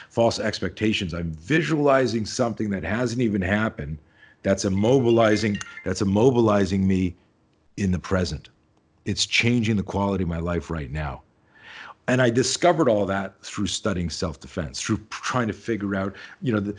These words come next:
the system that I ended up creating was the one that that twelve-year-old needed that day, right?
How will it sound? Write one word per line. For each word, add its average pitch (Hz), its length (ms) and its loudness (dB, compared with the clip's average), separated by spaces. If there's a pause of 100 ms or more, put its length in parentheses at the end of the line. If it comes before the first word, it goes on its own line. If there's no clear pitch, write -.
(140)
the 110 80 -2
system 156 440 0
that 127 100 4
I 117 80 6
ended 113 220 0
up 98 120 -4
creating 101 600 2
was 87 180 -4
the 95 60 -2
one 98 280 2
that 90 140 0
that 87 240 -4
twelve-year-old 85 720 0
needed 87 340 0
that - 220 -12
day, - 220 -14 (540)
right? 85 380 -2